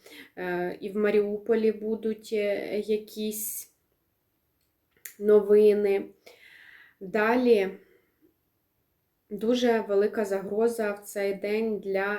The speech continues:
енергетики. Е, вісім мечів, е, можуть бити по водопостачанню, тобто обмежити всі комунікації. Дуже серйозна атака буде саме там, де окуповані території,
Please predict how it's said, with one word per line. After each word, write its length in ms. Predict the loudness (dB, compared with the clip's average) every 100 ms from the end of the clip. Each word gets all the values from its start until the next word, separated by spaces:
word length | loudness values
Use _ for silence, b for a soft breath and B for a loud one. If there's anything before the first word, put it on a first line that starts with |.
| -6
енергетики. 1120 | -6 -4 -4 -4 -6 -6 -10 -16 -6 -6 -6 -12 B B B B B B -8
Е, 120 | -4
вісім 400 | -4 -4 -2 0
мечів, 840 | 2 0 -4 -8 -4 0 0 0 0
е, 420 | 2 2 0 -2
можуть 460 | 2 2 2 -2 -2
бити 260 | -2 -2
по 160 | -6 -6
водопостачанню, 1160 | -4 -4 -4 -8 -12 -8 -10 -6 -4 0 0 -2
тобто 280 | -6 -4
обмежити 480 | -4 0 -2 -2 -8
всі 240 | -12 -10 -10
комунікації. 1120 | -8 -6 -6 -6 -6 -8 -8 -8 -6 -2 -4
Дуже 680 | -4 -4 -2 0 -2 -2 -6
серйозна 1120 | -12 -8 -6 0 4 2 2 -4 -2 -2 -4 -8
атака 500 | -12 -6 -8 -6 -8
буде 340 | -6 -6 -6
саме 360 | -6 -6 -4 -4
там, 280 | -4 -6 -2
де 100 | -2
окуповані 640 | -2 -8 -4 -2 0 -2
території, 800 | -2 -2 -2 2 2 4 2